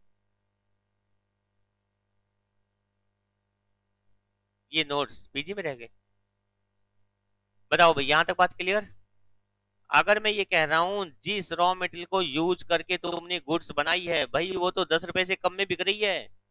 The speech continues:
वो तो दस रुपए से कम में बिक रही है, तो अब क्या करें? अब raw material की value तुम्हें तीन रुपए नहीं दिखानी है, अब तुम्हें raw material की value किसके ऊपर दिखानी है? Net realizable value बोल दो,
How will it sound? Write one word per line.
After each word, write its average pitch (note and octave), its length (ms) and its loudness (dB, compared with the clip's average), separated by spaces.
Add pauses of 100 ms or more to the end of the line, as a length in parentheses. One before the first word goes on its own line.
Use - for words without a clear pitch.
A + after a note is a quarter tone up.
(1120)
वो D#3+ 140 4
तो G#3 160 6
दस F#3+ 160 6
रुपए G3 200 2
से G#3 120 -2
कम A3 140 4
में A3+ 140 0
बिक G#3 140 -2
रही F#3+ 200 2
है, B2+ 200 2
तो E3+ 120 2
अब F#3 160 4
क्या G#3+ 160 6
करें? F3 360 -2 (720)
अब D#3+ 180 4
raw F3 440 8
material G3 460 0
की F#3+ 160 -6
value F3 340 2
तुम्हें F3+ 240 -4
तीन F3 220 -4
रुपए F3+ 200 0
नहीं F3+ 200 -2
दिखानी G3+ 380 -2
है, G3 380 -2 (680)
अब D3+ 180 2
तुम्हें F#3+ 200 2
raw E3 240 6
material F#3 240 -8
की F#3+ 80 -2
value F3+ 240 2
किसके F#3 240 -2
ऊपर F#3 120 -2
दिखानी E3+ 380 0
है? G3 120 0 (600)
Net E3+ 280 4
realizable F#3 500 0
value F#3+ 260 2
बोल F#3+ 200 2
दो, G#3 160 2